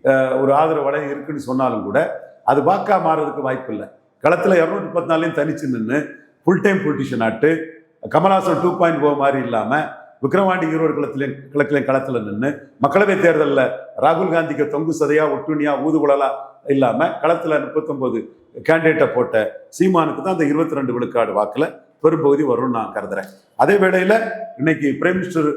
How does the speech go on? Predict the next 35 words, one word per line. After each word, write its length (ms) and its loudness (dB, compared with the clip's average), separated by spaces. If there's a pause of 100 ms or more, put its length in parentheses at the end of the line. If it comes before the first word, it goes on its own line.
(260)
மோடிக்கு 380 2
முன்னூற்றி 340 0
ஐம்பத்தி 280 -2
ரெண்டு 120 -4
சீட் 240 -4
இந்தியாவுல 360 2
வரும்னு 300 -4
சொல்லும்போது 380 -2 (320)
அவர் 260 2
தமிழ்நாட்டுல 560 0
இந்த 160 0
அணி 200 0 (480)
என் 180 0
டி 80 0
ஏ 140 2
கூட்டணி 280 -2
தோத்து 340 0
போகிற 280 0
முடிவுக்கே 380 -4
வந்துட்டார். 480 -4 (760)
அப்ப 200 2
அதை 260 4
முன்னூற்றி 360 2
ஐம்பத்தி 260 -2
ரெண்டை 160 0
நம்பக்கூடியவரு 600 0 (560)
இந்த 160 4
முப்பத்தெட்டு, 560 2 (460)
அஹ், 260 2 (100)
காங்கிரஸ் 400 0
தி 100 -6
மு 120 -6
க 100 2
அணிக்கும் 420 -2 (280)
ஒண்ணுதான், 460 2